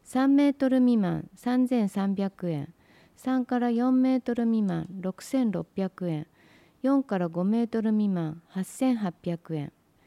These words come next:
株式会社庭屋中村、赤い矢印で検索とあります。フリーダイヤル、零一二零一九四二八四。見積もり無料。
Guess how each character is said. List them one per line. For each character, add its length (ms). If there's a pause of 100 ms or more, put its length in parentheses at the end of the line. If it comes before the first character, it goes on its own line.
(440)
株 280
式 340
会 180
社 340
庭 300
屋 160
中 300
村、 360 (600)
赤 260
い 80
矢 160
印 400
で 220
検 280
索 460
と 140
あ 80
り 140
ま 200
す。 220 (720)
フ 100
リ 180
ー 60
ダ 160
イ 80
ヤ 120
ル、 160 (420)
零 280
一 300
二 260
零 380
一 300
九 280
四 340 (200)
二 240
八 400
四。 260 (720)
見 80
積 160
も 180
り 140
無 160
料。 340